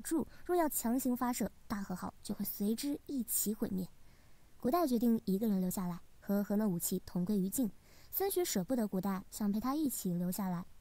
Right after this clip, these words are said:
古代只好用电击枪击晕森雪，将他送回地球。最后，古代一个人留下，对核能武器展开了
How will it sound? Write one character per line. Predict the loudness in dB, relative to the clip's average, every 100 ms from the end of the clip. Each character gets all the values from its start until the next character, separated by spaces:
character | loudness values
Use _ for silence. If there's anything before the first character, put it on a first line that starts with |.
| -4
古 | 0
代 | 2 2
只 | 2 2
好 | 4
用 | 2
电 | 2 2
击 | 0
枪 | 0 0 0
击 | 0 0 2
晕 | 0
森 | 0 0
雪， | -2 -6 -14 -4
将 | 0 2
他 | 0
送 | -2 -2 0
回 | -2
地 | -4
球。 | -6 -8 -12 -18 -20 -20 -18
最 | -2 2
后， | 4 4
古 | 2 0
代 | 0
一 | 2 2
个 | 2
人 | 2 2
留 | 2
下， | 0 -2 -4 -12 -2
对 | 0
核 | 2 2
能 | 2
武 | 0
器 | -2 -4 -4 -4
展 | -4 -4
开 | -4 -4
了 | -4